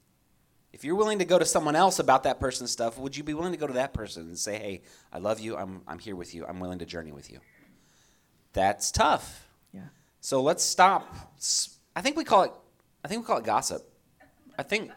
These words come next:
Speaker 1: I think that's the term. Maybe I'm wrong.
Speaker 2: I think it looks like h-, knowing your mental health resources. Um, this is not something that also we've done very well as, as a church. Um, I know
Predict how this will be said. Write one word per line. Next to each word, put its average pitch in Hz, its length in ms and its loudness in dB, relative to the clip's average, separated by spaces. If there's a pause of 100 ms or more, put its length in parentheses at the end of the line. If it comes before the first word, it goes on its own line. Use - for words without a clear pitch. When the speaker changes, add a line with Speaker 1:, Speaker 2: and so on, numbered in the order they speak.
Speaker 1:
I 131 100 -4
think 214 160 -4
that's 139 220 -2
the 101 80 -6
term. 90 280 -8 (320)
Maybe 120 220 -4
I'm 101 140 0
wrong. 85 140 -4 (340)
Speaker 2:
I 226 80 2
think 285 140 0
it 240 100 0
looks 240 260 -2
like 226 160 2
h-, - 220 -12
knowing 247 600 2 (100)
your 214 240 2
mental 208 320 0
health 196 280 0
resources. 156 760 -8 (680)
Um, 196 300 2
this 262 300 0
is 214 180 0
not 226 260 4
something 220 600 0
that 190 380 4
also 190 580 0
we've 185 180 0
done 190 200 0
very 190 180 0
well 190 200 2
as, 175 340 0 (100)
as 180 100 -6
a 190 40 -10
church. - 400 -8 (960)
Um, 185 420 4
I 196 140 6
know 196 460 4